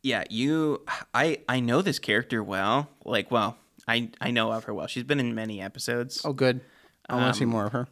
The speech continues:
Speaker 1: for some reason, I thought we had already come to her, but this is her first appearance, uh, in the canon, at least. Well, should we get to the ratings?
Speaker 2: Yeah.
Speaker 1: Any other comments? Oh, actually, one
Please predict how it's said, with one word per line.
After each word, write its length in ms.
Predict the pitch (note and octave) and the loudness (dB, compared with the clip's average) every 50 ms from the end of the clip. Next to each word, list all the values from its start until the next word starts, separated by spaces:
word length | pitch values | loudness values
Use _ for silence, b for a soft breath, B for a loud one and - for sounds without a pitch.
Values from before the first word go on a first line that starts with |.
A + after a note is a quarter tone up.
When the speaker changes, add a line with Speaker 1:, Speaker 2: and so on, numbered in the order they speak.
| _ | _
Speaker 1:
for 100 | - C3 | -6 -4
some 200 | B2 - - - | 0 0 2 2
reason, 240 | F3 F4+ - A#2+ G#2 | 2 0 0 -2 -2
I 20 | G2+ | 2
thought 180 | - A#2+ C3+ | 2 2 4
we 100 | C3 A#2+ | 4 2
had 80 | A2 - | 2 2
already 460 | - F#2 F2 A#2 A#2+ A#2 A2 G2 G2 | 2 2 2 2 2 2 0 0 -2
come 360 | - - - B2 A#2+ C#3+ D3 | -4 -4 -2 -2 0 0 -2
to 160 | C#3+ - A#2 | -4 -6 -6
her, 340 | A2 G#2 F#2 C#2+ C2+ - - _ _ _ | -6 -6 -8 -8 -10 -12 -16 _ _ _
but 160 | A#2+ A#2+ - | -8 -4 -4
this 180 | B2 B2 - - | -4 -4 -4 -6
is 140 | A#2+ - - | -6 -6 -6
her 180 | A#2+ A#2 A2+ | -6 -6 -6
first 320 | A2+ - A#2 A2+ - - - | -6 -6 -8 -8 -8 -8 -12
appearance, 600 | - - A#2+ A#2 G#2+ G2+ E2+ - - - - - - _ - | -12 -10 -10 -10 -10 -12 -12 -12 -12 -12 -12 -14 -18 _ -12
uh, 180 | A2+ A2 - - - - - _ - | -10 -10 -10 -12 -16 -18 -18 _ -12
in 280 | A#2 A2+ G#2+ G#2+ G#2 | -10 -10 -8 -10 -10
the 280 | G#2 G#2 G2+ G2+ G2+ G#2 _ _ - | -10 -10 -10 -10 -10 -12 _ _ -12
canon, 420 | - G#2+ G#2 G#2 G#2 G2+ F#2+ G2+ | -8 -6 -6 -4 -6 -8 -10 -10
at 220 | F#2+ - - - | -12 -14 -14 -14
least. 280 | G#2 G2+ G2+ - - B B B B B B B B B B B B B B B B B B B B B B B B B _ _ _ _ _ _ _ _ _ _ _ _ _ _ _ _ _ _ _ _ _ _ _ _ _ _ _ _ _ _ _ _ _ _ _ _ _ _ _ | -14 -10 -8 -8 -10 B B B B B B B B B B B B B B B B B B B B B B B B B _ _ _ _ _ _ _ _ _ _ _ _ _ _ _ _ _ _ _ _ _ _ _ _ _ _ _ _ _ _ _ _ _ _ _ _ _ _ _
Well, 300 | - C3+ F#3+ G#3 - - - B B B B | 2 2 2 2 0 -4 -12 B B B B
should 180 | - - C3+ B2+ | -6 -4 -2 0
we 60 | B2 | 0
get 120 | B2+ C#3+ - | 0 0 0
to 60 | D3 | 2
the 80 | C3+ C#3 | 2 4
ratings? 520 | D3 E3 F#3+ A3 A#3+ B3+ B3+ - - - - _ _ _ _ - _ _ _ _ - - - - _ _ _ B B B B B B B B B _ _ - _ _ - - - - | 4 2 2 0 0 -2 -2 -4 -6 -8 -10 _ _ _ _ -20 _ _ _ _ -20 -20 -20 -20 _ _ _ B B B B B B B B B _ _ -20 _ _ -20 -20 -12 -2
Speaker 2:
Yeah. 100 | - F#3+ | 0 0
Speaker 1:
Any 160 | - A#2+ C3 C3 | 2 2 0 -2
other 120 | C3 B2+ | -2 -2
comments? 360 | - C3+ D3 D#3+ E3+ - - - B B B B B B - | -2 -4 -4 -4 -6 -10 -14 -18 B B B B B B 0
Oh, 160 | F3+ F3+ - | 0 0 2
actually, 360 | - B2+ D#3+ C#3+ - C3+ G#2+ - - | 2 0 0 0 -2 -6 -6 -8 -8
one 420 | - - B2+ C#3 D#3 D#3+ E3 D#3 | -10 -4 -2 0 0 0 -2 -4